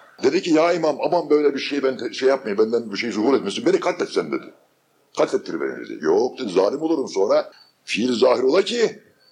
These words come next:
sana kısas yapıla. İşlemeden, işlemediğin günah için sana cezayı verdiremem, olamaz öyle şey," dedi. "Bu böyle vuku olacak, böyle olacak bu, bitti o kadar." Ve netekim de işte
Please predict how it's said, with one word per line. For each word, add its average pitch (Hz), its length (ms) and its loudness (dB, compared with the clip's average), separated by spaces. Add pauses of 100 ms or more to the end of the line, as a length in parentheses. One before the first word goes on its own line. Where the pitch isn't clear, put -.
(140)
sana 147 300 -2
kısas - 340 -4
yapıla. 73 340 -2 (840)
İşlemeden, 98 580 2 (100)
işlemediğin 107 400 -2
günah 101 240 0
için 107 120 -6
sana 104 200 -2
cezayı 98 360 2
verdiremem, 107 600 0
olamaz 143 320 2
öyle - 140 -2
şey," 62 180 -8
dedi. 52 200 -12 (560)
"Bu 180 120 2
böyle 196 180 6
vuku 208 260 2
olacak, 196 320 2 (160)
böyle 180 260 6
olacak 220 460 4
bu, 104 280 -6
bitti 131 200 -2
o 131 60 4
kadar." 76 200 0 (440)
Ve 165 120 4
netekim 104 440 -2
de 90 60 -2
işte 175 400 0